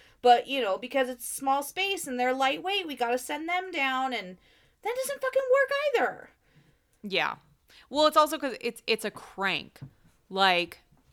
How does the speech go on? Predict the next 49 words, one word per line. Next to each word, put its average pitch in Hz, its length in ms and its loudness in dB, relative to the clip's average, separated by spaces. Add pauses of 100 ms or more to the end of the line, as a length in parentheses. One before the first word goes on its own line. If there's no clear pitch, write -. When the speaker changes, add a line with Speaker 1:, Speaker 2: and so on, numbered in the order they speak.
(280)
Speaker 2:
it's 233 200 0
not 214 300 6
like 226 180 2
they 214 80 4
are 190 160 4
trying 180 400 -2
to 190 140 -8
manually 170 680 -6
pull 165 300 -8
people 165 400 -10
up. 156 280 2
If 220 180 0
so, 254 380 0
the 185 120 -4
argument 180 500 -2
of, 143 300 -4 (380)
"You're 208 220 2
lighter, 180 600 4
it 185 100 -6
makes 165 260 -2
more 170 140 -4
sense 160 200 -8
to 151 80 -14
send 196 320 -4
you," 147 480 -6
Speaker 1:
Mm-hmm. 190 240 -16
Speaker 2:
like, 214 140 2
that 233 240 6
wins, 170 500 -2
but 202 280 0
Speaker 1:
Yeah. 214 60 0
Speaker 2:
it's 214 120 -4
a 190 60 -4
crank. - 840 -2 (160)
Speaker 1:
Mm-hmm. 170 580 -16
Speaker 2:
Like, 214 200 6
to 247 80 -8
that, 185 360 6
like, 214 180 4
the 226 80 -2
fifty 269 360 -4
pound 214 320 -2
difference 202 320 -6
between 185 300 -8
those 175 200 -6
tiny 180 340 -4
girls 185 420 0
and 170 120 -6
those 160 340 -4